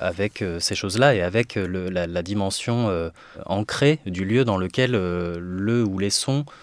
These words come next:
sont émis. On peut penser bien évidemment, euh, à, à la spatialisation, euh, qui est pratiquée depuis, euh, depuis longtemps, euh, au G R M par exemple,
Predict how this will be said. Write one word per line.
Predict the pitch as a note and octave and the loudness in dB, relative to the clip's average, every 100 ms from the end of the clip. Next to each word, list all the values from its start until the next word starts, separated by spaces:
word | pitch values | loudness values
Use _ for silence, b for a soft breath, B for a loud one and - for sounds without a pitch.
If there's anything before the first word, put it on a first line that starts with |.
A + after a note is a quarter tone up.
| B | B
sont | - A#2+ G#2 | -4 0 2
émis. | G#2 B2 B2+ | 2 2 2
On | F2+ | -2
peut | G#2 | -4
penser | F#2 F#2 A#2 G#2 | -4 -2 0 0
bien | G2+ F#2+ | 0 0
évidemment, | F2 F#2+ G2 A2 A#2 | -2 0 2 2 2
euh, | F#2 F2 B B B | 2 -2 B B B
à, | - | -2
à | G2 F2 F#2+ | 0 0 -2
la | F#2 | -2
spatialisation, | - F2+ F#2 F2 F2+ F#2 - A2+ A2+ G#2+ | -4 -6 -6 -4 -4 -2 -2 0 0 0
euh, | F2 E2 D#2+ E2 B B B | -2 -4 -6 -8 B B B
qui | - | -6
est | G#2 | -4
pratiquée | G2+ - G2 A2 | -2 -4 -4 -2
depuis, | G2+ F#2 - F#2+ F2+ | -2 -4 -6 -4 -4
euh, | D#2+ | -4
depuis | E2+ - | -6 -6
longtemps, | F#2 F#2 - A2 G#2+ | -4 -4 -2 0 0
euh, | F2+ E2 | -2 -4
au | E2+ | -4
G | E2+ F2+ | -2 0
R | G#2+ | 2
M | C#3+ | 4
par | A#2+ G2+ | 4 2
exemple, | A2 D3+ F3 B2 | 2 2 2 -2